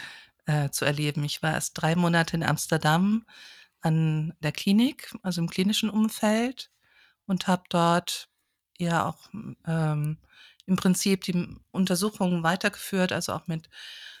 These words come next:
Menschen mit Hörbeeinträchtigungen gearbeitet und so versucht, die, ähm, den Bogen zu spannen von einem Experiment zum Modell. Ähm, das war ein sehr klinisches Umfeld,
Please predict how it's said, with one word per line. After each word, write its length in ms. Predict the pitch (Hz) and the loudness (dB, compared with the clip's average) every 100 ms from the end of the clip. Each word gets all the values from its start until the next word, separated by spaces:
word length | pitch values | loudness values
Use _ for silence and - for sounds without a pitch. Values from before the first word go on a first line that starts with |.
| - | -8
Menschen 400 | 180 170 175 - | -2 0 0 0
mit 140 | 165 | 0
Hörbeeinträchtigungen 1040 | 214 220 220 185 190 180 - 185 180 170 170 | 2 4 4 4 4 2 0 -4 -2 0 0
gearbeitet 1080 | 165 165 160 160 160 160 165 160 160 160 - | 2 4 4 4 4 2 2 2 2 0 -6
und 460 | - 156 151 151 - | -6 -2 -2 -2 -4
so 380 | - - - | -8 -10 -12
versucht, 460 | 156 156 - 180 - | -6 -4 -4 -4 -2
die, 220 | 160 156 - - - - _ - | 0 0 -4 -18 -18 -20 _ -2
ähm, 600 | 165 160 156 156 151 151 _ - | 2 2 2 0 -2 -6 _ -8
den 140 | 156 156 | -6 2
Bogen 280 | 190 208 208 | 6 6 4
zu 120 | 190 | 2
spannen 440 | - 170 170 175 | 2 2 4 2
von 160 | - 185 | 4 4
einem 80 | 175 | 4
Experiment 640 | 165 - - 170 160 165 185 | 0 -4 -4 0 2 2 2
zum 200 | - 190 | 2 4
Modell. 560 | 196 190 175 196 240 - _ _ _ _ _ _ _ _ _ | 4 2 2 0 -2 -8 _ _ _ _ _ _ _ _ _
Ähm, 300 | 175 175 170 | 0 2 2
das 200 | 170 160 | 2 4
war 100 | 175 | 6
ein 100 | 170 170 | 6 6
sehr 200 | 180 170 | 4 4
klinisches 880 | - 190 214 240 - 214 - - - | 2 4 6 6 2 0 0 -2 -4
Umfeld, 600 | - 202 202 - 185 185 | 2 4 4 4 4 4